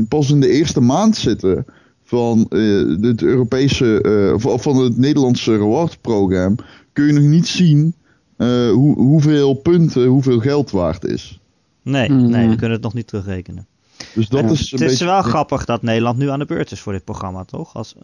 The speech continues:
Speaker 2: eigenlijk als
Speaker 1: Best
Speaker 2: een,
Speaker 1: snel.
Speaker 2: een van de eerste Europese landen.
Speaker 1: Ja, het ziet
Speaker 3: Ja.
Speaker 1: er goed uit, man. Die website ziet er echt tof uit.
Speaker 2: En dat terwijl Nederland wel als, bijna als laatste aan de beurt was voor de Xbox One release überhaupt.
Speaker 1: Ja, ja.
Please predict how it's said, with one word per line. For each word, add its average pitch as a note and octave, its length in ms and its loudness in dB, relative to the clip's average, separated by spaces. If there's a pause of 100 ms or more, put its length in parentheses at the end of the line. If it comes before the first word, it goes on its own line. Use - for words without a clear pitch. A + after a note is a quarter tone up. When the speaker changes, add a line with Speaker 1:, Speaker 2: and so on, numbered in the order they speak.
(120)
Speaker 2:
eigenlijk C3 240 -8
als E3+ 200 -2
Speaker 1:
Best B2+ 120 -4
Speaker 2:
een, E3+ 80 -6
Speaker 1:
snel. F#3 160 -2
Speaker 2:
een D#3+ 80 0
van D3 120 -2
de C3+ 120 0
eerste C#3 300 -2
Europese B2+ 440 -6
landen. D3 380 -10 (360)
Speaker 1:
Ja, G#2+ 60 -4
het G#2 120 -4
ziet - 140 0
Speaker 3:
Ja. F#3+ 60 0
Speaker 1:
er - 60 0
goed G3 180 0
uit, G#3 160 0
man. A#2 220 0
Die D#3 120 2
website F3 340 0
ziet - 160 -6
er - 60 -6
echt - 160 -4
tof E3+ 200 0
uit. C3+ 280 -2 (140)
Speaker 2:
En C#3+ 100 -4
dat D3 180 -4
terwijl B2+ 280 -2
Nederland B2 400 -2
wel A#2 180 -2
als, A2+ 280 -6
bijna C3 280 -2
als C3 100 -4
laatste C3+ 320 -4
aan C#3 60 -6
de C3+ 60 -6
beurt C#3+ 240 -2
was C#3+ 280 -4
voor C#3+ 160 -4
de C#3 220 -4
Xbox - 320 -12
One C#3 200 -4
release D3 360 -4
überhaupt. F#2 480 -12 (300)
Speaker 1:
Ja, A2 380 -2
ja. G2+ 200 0